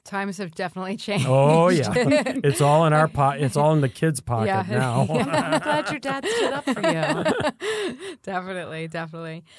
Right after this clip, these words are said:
Speaker 1: So, okay, then you, did you, like, you know, work in Niagara Falls as a hairstylist for a little
Speaker 2: Well,
Speaker 1: while,
Speaker 2: yeah,
Speaker 1: or?
Speaker 2: I did.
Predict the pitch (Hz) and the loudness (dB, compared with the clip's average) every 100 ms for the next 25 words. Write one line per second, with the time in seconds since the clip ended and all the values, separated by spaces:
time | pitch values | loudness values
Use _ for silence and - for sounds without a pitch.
0 | - - - 269 - - 233 - 233 233 | -20 -12 -8 -8 -8 -10 -8 -8 -6 -6
1 | 240 269 262 254 247 - 202 214 240 226 | -4 -6 -8 -8 -10 -12 -14 -12 -8 -8
2 | 220 - _ - - 214 185 190 170 190 | -8 -10 _ -20 -12 -10 -8 -8 -6 -6
3 | 196 208 175 170 165 170 170 175 214 269 | -6 -6 -4 -4 -6 -8 -2 -2 -2 -4
4 | 294 285 294 - 285 285 302 - 311 311 | -8 -8 -10 -8 -6 -6 -8 -6 -6 -2
5 | 143 311 330 349 123 110 131 117 117 110 | 0 0 -4 -2 -2 -2 -2 -4 -4 -2
6 | 127 139 139 | 0 0 -2